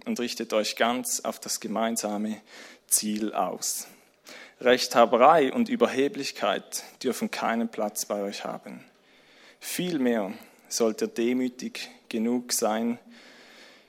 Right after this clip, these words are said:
von euren Geschwistern höher zu denken als von euch selbst. Jeder soll auch auf das Wohl der anderen bedacht sein,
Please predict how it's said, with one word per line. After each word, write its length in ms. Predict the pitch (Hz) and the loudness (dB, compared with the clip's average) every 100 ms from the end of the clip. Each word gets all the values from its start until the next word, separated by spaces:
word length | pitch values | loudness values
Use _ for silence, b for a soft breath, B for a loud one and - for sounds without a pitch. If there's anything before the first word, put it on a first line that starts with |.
| B _ _ _ _ _ _ _ _ _ _ _ _ _ _ _ _ _ | B _ _ _ _ _ _ _ _ _ _ _ _ _ _ _ _ _
von 280 | - - 117 | -4 0 4
euren 300 | 117 120 117 | 6 6 4
Geschwistern 680 | 107 - 131 - 120 107 131 | 2 0 0 0 -2 -2 0
höher 260 | 143 170 | 2 2
zu 140 | - 123 | 0 -4
denken 600 | 107 107 120 - 123 120 - | -2 -2 -4 -4 -6 -6 -2
als 240 | 107 110 | -2 -2
von 180 | - 107 | -4 -6
euch 220 | 104 101 | -4 -4
selbst. 580 | - 90 95 - - - - _ _ _ - _ _ _ - B B B | -6 -6 -8 -8 -8 -10 -20 _ _ _ -20 _ _ _ -20 B B B
Jeder 560 | 120 117 147 135 127 131 - | -2 0 2 4 2 0 -6
soll 400 | - 117 113 120 | -4 2 2 2
auch 280 | 107 113 123 - - | 2 0 0 -10 -10
auf 260 | - 107 - | -6 -6 -6
das 300 | 104 - 110 | -4 -4 -2
Wohl 340 | 110 120 127 | 0 2 0
der 200 | 120 101 | -2 -4
anderen 380 | 107 107 113 107 | -2 -2 -2 -4
bedacht 460 | 104 95 92 - - | -4 -4 -4 -4 -6
sein, 360 | 98 101 101 | -6 -6 -10